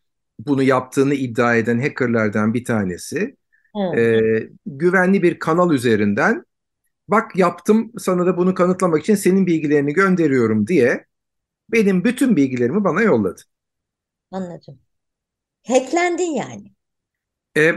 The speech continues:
Speaker 1: şimdi hacklendim. Murat hacklendi mi? Murat bu arada her zaman hacklenebilir. Herhangi bir insan her zaman hacklenir. Aksine ak-, asla iddia etmedim bugüne kadar. Ama şunu söyleyebilirim. Hani Murat'ın verileri sızdı, evet.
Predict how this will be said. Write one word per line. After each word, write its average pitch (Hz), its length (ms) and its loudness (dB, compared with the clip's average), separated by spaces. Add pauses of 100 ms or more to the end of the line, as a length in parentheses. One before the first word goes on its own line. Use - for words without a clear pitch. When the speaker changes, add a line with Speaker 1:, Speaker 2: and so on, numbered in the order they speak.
(120)
Speaker 1:
şimdi 170 340 -2
hacklendim. 208 920 2 (840)
Murat 160 600 0
hacklendi 190 540 2
mi? 190 100 0
Murat 214 300 2
bu 208 80 4
arada 214 120 2
her 247 140 2
zaman 147 240 2
hacklenebilir. 120 420 -2
Herhangi 175 360 4
bir 160 60 0
insan 117 220 -2
her 110 120 0
zaman 104 240 -2
hacklenir. 113 400 -2
Aksine 123 240 -4
ak-, 120 240 -6
asla 123 340 -2
iddia 107 300 -2
etmedim 87 360 -8
bugüne 78 260 -16
kadar. - 360 -10 (520)
Ama 170 320 0
şunu 185 240 0
söyleyebilirim. 135 760 0 (1000)
Hani 143 400 -2 (480)
Murat'ın 170 720 2
verileri 185 440 4
sızdı, 165 500 -2
evet. 127 300 0